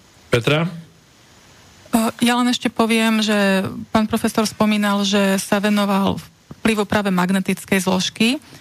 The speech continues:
Speaker 2: tak dám do pozornosti poslucháčom dve štúdie. O, prvá štúdia sa hovorí o vplyve pulzného elektromagnetického a pulzného magnetického potenciálu na rast nádorových buniek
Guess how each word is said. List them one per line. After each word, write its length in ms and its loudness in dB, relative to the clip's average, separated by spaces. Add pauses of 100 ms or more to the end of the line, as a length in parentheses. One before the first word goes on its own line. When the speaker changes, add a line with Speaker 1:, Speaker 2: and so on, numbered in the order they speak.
(320)
Speaker 2:
tak 320 0
dám 240 2
do 80 -2
pozornosti 560 0
poslucháčom 880 0
dve 320 0
štúdie. 720 0
O, 20 -4 (1300)
prvá 240 0
štúdia 400 0
sa 540 0 (640)
hovorí 480 2
o 80 2
vplyve 640 0
pulzného 560 0
elektromagnetického 1200 0
a 80 0
pulzného 960 0
magnetického 800 0
potenciálu 800 0
na 240 2
rast 240 0
nádorových 720 0
buniek 560 2